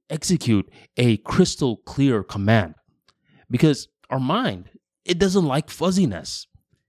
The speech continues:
And once we have that crystal clear command and we have that timer counting down, we can't help but be productive. More people need to understand the value of a timer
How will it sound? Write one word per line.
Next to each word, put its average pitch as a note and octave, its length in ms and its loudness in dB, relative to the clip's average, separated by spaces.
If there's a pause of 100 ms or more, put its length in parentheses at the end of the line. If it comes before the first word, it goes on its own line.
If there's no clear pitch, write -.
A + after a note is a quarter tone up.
(480)
And A2+ 160 -2
once C#3+ 260 4
we A3 100 4
have F3 300 0
that D3 220 -4
crystal - 460 0
clear C#3+ 380 2
command C3 580 0 (560)
and A#2 120 -2
we C#3+ 140 6
have D3+ 120 0
that C#3+ 180 -2
timer C#3+ 560 -2
counting A#2 280 -6
down, C3+ 360 0 (600)
we B2+ 100 4
can't D3+ 380 2
help - 440 -2 (180)
but A2+ 300 -2 (120)
be A2 100 -2
productive. F#2 720 -8 (380)
More C#3 160 4
people D#3 480 -2
need A#2+ 200 -6
to A2+ 120 -6
understand A2+ 680 0
the G2 120 -8
value A2 400 0
of F#2+ 120 -6
a F#2 60 -8
timer A2+ 460 0